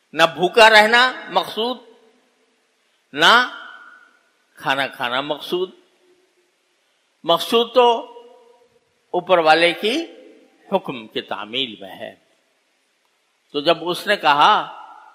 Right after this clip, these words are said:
कि भाई अतिमु सियाता, सियामा इलल लैल, बस रात तक रोजा रखना है, रात शुरू होने तक। व उहिल्ल लकुम लैलतु सियामि रफसु इला निसाइकुम,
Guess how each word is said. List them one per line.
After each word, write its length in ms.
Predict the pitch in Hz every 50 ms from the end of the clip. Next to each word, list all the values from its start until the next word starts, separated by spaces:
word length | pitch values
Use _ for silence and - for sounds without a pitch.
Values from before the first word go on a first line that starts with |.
| _ -
कि 80 | 156 147
भाई 560 | 143 156 175 175 170 165 156 120 - - - - _ _ _ _ _ _ _ _
अतिमु 460 | - 131 139 - - 165 156 156 165 156
सियाता, 560 | - - 156 143 139 139 - 160 143 139 135
सियामा 400 | - - 131 131 127 135 156 156
इलल 360 | - - 135 127 127 123 117
लैल, 680 | 117 117 120 135 160 165 151 117 98 - - - - - - - _ _ _ _ _ 127
बस 380 | 160 151 - - - - - - - _ _ _ _ _ _ _ _ _ _ _ _ _ _ _ _ - -
रात 380 | 120 139 170 196 196 - -
तक 120 | 202 - 190
रोजा 240 | 170 160 143 151 143
रखना 320 | 143 135 - 135 131 120
है, 100 | 110 113
रात 240 | 120 120 120 117 -
शुरू 180 | - - 123
होने 240 | 117 107 107 107 104
तक। 200 | 98 - 92 90 _ _ _ _ _ _ _ _ _ _ _ _ _ _ _ _ _ _ _ _ _ _ _ _ _ _ _ _ _ -
व 40 | 135
उहिल्ल 460 | 151 151 165 170 175 202 220 233 220
लकुम 440 | 214 220 214 208 208 - 226 214 202
लैलतु 380 | 196 196 202 196 196 185 190 180
सियामि 520 | - - - 175 175 180 185 185 180 170
रफसु 540 | 156 160 156 - 185 175 165 - - 156 147
इला 180 | 156 151 143
निसाइकुम, 760 | 143 143 135 120 - 147 135 131 131 127 113 - 113 113 104